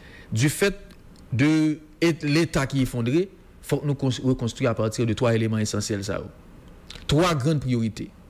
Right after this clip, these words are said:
Éducation, justice, environnement.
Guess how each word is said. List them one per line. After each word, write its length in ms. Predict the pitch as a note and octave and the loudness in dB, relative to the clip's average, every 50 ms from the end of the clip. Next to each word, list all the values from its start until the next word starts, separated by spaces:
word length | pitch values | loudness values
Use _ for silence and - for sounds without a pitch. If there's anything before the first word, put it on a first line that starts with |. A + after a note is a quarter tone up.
| - - - - - - | -20 -20 -20 -20 -4 0
Éducation, 760 | B2+ B2+ A#2+ D3+ - D#3+ D3+ D3 - - F3+ F#3+ G#3+ A#3+ A3+ - - - - - - - - | 0 0 2 2 2 2 2 0 0 0 0 0 0 -2 -4 -10 -18 -20 -20 -20 -18 -8 -4
justice, 640 | A2 A2 D3+ D3 - - - F#3+ G3+ F3+ - - - - - - - | 0 2 2 2 0 0 0 0 0 0 -2 -6 -12 -16 -10 -2 0
environnement. 520 | D3 D3 B2 C3 B2+ B2 A2+ A2+ G#2+ - | 2 2 4 4 2 2 2 0 -4 -6